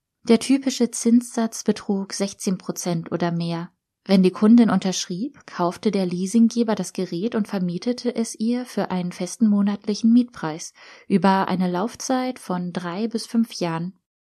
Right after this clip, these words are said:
Am Ende der Mindestlaufzeit konnte die Kundin das Objekt auf eigene Kosten zurückgeben oder es weiter mieten, in Klammern lukrative Nachzahlungen.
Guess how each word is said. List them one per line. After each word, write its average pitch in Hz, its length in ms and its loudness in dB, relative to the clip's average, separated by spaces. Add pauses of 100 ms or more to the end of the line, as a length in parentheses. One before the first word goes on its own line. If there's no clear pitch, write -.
(140)
Am 190 160 4
Ende 214 260 6
der 196 140 2
Mindestlaufzeit 240 960 -4
konnte 185 320 -4
die 185 100 2
Kundin 190 460 -2
das 180 160 -6
Objekt 185 360 -8
auf - 140 -10
eigene 180 380 -4
Kosten - 340 -6
zurückgeben 208 760 -2
oder 202 300 0
es 220 140 -6
weiter 240 260 0
mieten, 196 560 0
in 185 60 -4
Klammern 214 460 -2
lukrative 247 560 -2
Nachzahlungen. 165 920 -4